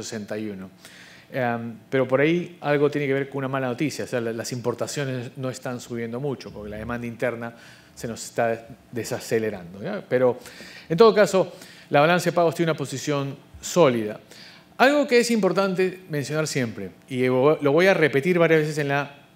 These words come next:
exposición, la importancia de la gestión de riesgos. La gestión de riesgos,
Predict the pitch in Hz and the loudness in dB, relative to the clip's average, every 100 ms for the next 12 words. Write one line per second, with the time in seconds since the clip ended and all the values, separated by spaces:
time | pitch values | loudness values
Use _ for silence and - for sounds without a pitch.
0 | - - 104 110 117 139 107 90 - - | -16 -14 -10 -8 -4 -4 -4 -6 -18 -16
1 | 127 147 139 143 131 196 214 202 208 180 | -2 0 2 0 2 2 2 0 2 2
2 | 143 123 - 170 170 220 160 117 95 - | 0 -4 -2 2 4 4 2 0 -10 -14
3 | - - - _ - - - - - 160 | -20 -20 -20 _ -20 -20 -20 -16 -4 -2
4 | 175 208 277 269 254 240 196 226 254 - | -2 -2 0 2 4 2 4 2 2 -8